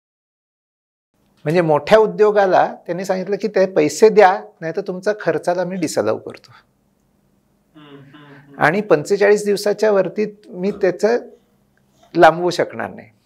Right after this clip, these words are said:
काही प्रमाणात तरी, अ, अ, एमएसएमईसाठी, अ, मला वाटतं ही खूप मोठं पाऊल, अ, अ, त्यांनी उचललं आहे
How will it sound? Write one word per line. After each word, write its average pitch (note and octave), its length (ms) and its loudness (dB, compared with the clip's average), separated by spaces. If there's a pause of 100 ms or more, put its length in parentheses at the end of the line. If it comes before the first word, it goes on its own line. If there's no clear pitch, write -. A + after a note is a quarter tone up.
(1040)
काही E3 220 2
प्रमाणात A#3+ 440 -2 (120)
तरी, B3 280 -2 (540)
अ, C#3+ 320 -2 (600)
अ, C3+ 200 -2 (100)
एमएसएमईसाठी, F3+ 1000 -2 (720)
अ, C#3+ 280 -6 (160)
मला C#3 220 4
वाटतं F3+ 200 0
ही F#3+ 180 -2
खूप F#3+ 200 -6
मोठं D#3+ 360 0
पाऊल, E3 380 0 (300)
अ, C3 120 -6 (1200)
अ, B2 160 -8
त्यांनी D3 240 0
उचललं B2+ 360 0
आहे - 100 -8